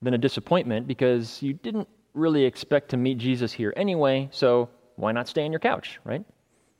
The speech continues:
Maybe you read the Bible just because you know you should. Or maybe you read the Bible because you hope it will solve your problems or answer hard questions for you, but you certainly don't expect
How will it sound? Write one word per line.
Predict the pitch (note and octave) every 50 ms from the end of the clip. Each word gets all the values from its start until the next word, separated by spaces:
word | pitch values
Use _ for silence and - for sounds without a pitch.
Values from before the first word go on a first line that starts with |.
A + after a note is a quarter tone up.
| _ _ _ _ _ _ _ _ _ _ _ _ _ _ _ _
Maybe | C3+ D#3+ F3+ G3+ G#3+ A3 A3 G3+ - - - - _ _ _ _ _ _ _ _ -
you | D#3 F3 F3+
read | F#3 G3+ F#3+
the | E3+ D3
Bible | B2+ D#3 D#3 F3 F3+ D3 C3+ B2 A#2+ A#2+
just | A2 D#3 D#3+ - - -
because | E3 D3+ - D#3 C#3+ C3
you | B2 B2+
know | B2+ B2+ C3
you | B2 A#2 A2
should. | G2+ - - A2 G2+ G2+ G2+ - - - _ _ _ _ _ _ _ _ _ _ _ _ _ _ _ -
Or | A#2
maybe | B2 C3 C#3+ C#3 C#3 C#3 C#3 C#3 C3+ C3 B2+ - - _ _ _ _ _ _ _ _
you | C#3 C#3
read | C#3+ D3+ C#3
the | C#3
Bible | B2+ C#3 C#3 C#3+ C3+ C3+
because | B2+ A#2+ - C3+ A#2 B2
you | B2 A2
hope | B2+ B2+ B2+ -
it | C3 G#2+
will | A#2+ B2 A#2+ A2+
solve | - - C#3 B2 B2+ A#2+
your | B2 B2
problems | - - C#3 C3 B2 A#2 G#2+ F#2+ G2 F#2+ - -
or | G#2+ G2+
answer | - A2+ A2+ A2+ - A#2 A2+ G#2
hard | - - A#2+ A2+
questions | G#2 - - C#3+ - - - A#2 G#2 G2 G2 - - - - _ _ _
for | _ - G#2 G2
you, | F2+ F#2 F2+ G2+ - -
but | A2+ G#2 - G3+ - -
you | - B2+
certainly | A2+ - - F3 F3+ - D3 B2+
don't | G#2+ F#2+ B2 A#2+ B2 - _
expect | B2 - - - - - A#2 G#2+ - _ - -